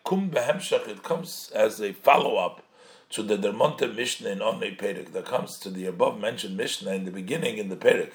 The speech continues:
Al Shloisha Dvorim, Al Gimel Dvorim, Ha'olam Omer. The Torah, the world stands on three things. Al HaTorah, Al Avodah, Al Gemilos Chasodim, on Torah, Avodah, Gemilos Chasodim.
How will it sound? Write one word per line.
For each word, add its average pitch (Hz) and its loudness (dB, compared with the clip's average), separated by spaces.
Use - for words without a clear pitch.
Al 90 6
Shloisha 147 6
Dvorim, 120 8
Al 98 2
Gimel 143 2
Dvorim, 120 10
Ha'olam 107 2
Omer. 98 -2
The 82 -12
Torah, - -4
the 92 -6
world 113 -2
stands 107 4
on 90 -2
three 95 -8
things. - -10
Al - 0
HaTorah, 170 8
Al 117 6
Avodah, 117 4
Al 110 2
Gemilos 98 -6
Chasodim, 104 0
on 85 -8
Torah, 127 2
Avodah, 101 -2
Gemilos 87 -6
Chasodim. - -8